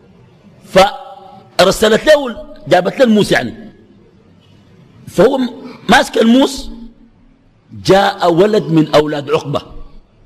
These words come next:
اللي هو معاوية دي جاريته، هو عنده منها جنى، جاء لي خبيب فأجلسه خبيب في حجره، هو بيمسك، ممسك بالموس وجعل يؤانس الغلام،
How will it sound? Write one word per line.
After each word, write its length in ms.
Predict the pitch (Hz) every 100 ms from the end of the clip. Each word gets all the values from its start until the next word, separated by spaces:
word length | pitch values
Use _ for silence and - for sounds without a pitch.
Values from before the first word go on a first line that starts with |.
| _ _ _ - - - -
اللي 180 | 127 156
هو 240 | 196 202 156
معاوية 300 | 180 196 180
دي 280 | 170 202 - 127
جاريته، 460 | 143 156 170 135
هو 120 | 135
عنده 220 | 180 180 185
منها 500 | 185 180 175 165 143
جنى، 280 | 131 156 104 - - _ _ _
جاء 160 | 143 202
لي 120 | 196
خبيب 320 | 160 156 156 - - - - - _ -
فأجلسه 520 | 147 143 196 - 165
خبيب 340 | - 151 180
في 160 | - 147
حجره، 280 | 147 120 117 90 - _ _ -
هو 60 | 160
بيمسك، 420 | 202 220 226 -
ممسك 260 | 208 202 151
بالموس 380 | 143 160 147 - - - - - - _ - - -
وجعل 400 | 131 131 147 160
يؤانس 640 | 147 143 170 165 156 - 131 135 131
الغلام، 400 | 113 127 127